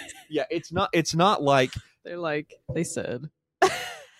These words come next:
Speaker 2: You know how they're holding hands? How you console someone.
Speaker 1: Yeah.
Speaker 2: They're not holding it like, they don't have their
Speaker 1: They're not,
Speaker 2: hands in their
Speaker 1: like,
Speaker 2: back pockets.
Speaker 1: and
Speaker 2: You
Speaker 1: they're
Speaker 2: know what I'm
Speaker 1: not, like,
Speaker 2: saying?
Speaker 1: even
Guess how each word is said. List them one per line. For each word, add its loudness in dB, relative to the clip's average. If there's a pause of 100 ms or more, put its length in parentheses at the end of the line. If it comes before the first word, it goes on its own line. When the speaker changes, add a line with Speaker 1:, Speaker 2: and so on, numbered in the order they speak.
Speaker 2:
You 0
know 2
how 2
they're 4
holding 2
hands? 0
How 2
you 6
console 0
someone. -6
Speaker 1:
Yeah. -4
Speaker 2:
They're 8
not 6
holding 2
it -4
like, -2 (400)
they 0
don't 2
have 2
their 2
Speaker 1:
They're 0
not, 2
Speaker 2:
hands 2
in -2
their 0
Speaker 1:
like, -4
Speaker 2:
back 0
pockets. -2
Speaker 1:
and -6
Speaker 2:
You -4
Speaker 1:
they're 0
Speaker 2:
know 0
what 0
I'm 2
Speaker 1:
not, 2
like, 2
Speaker 2:
saying? -6
Speaker 1:
even -4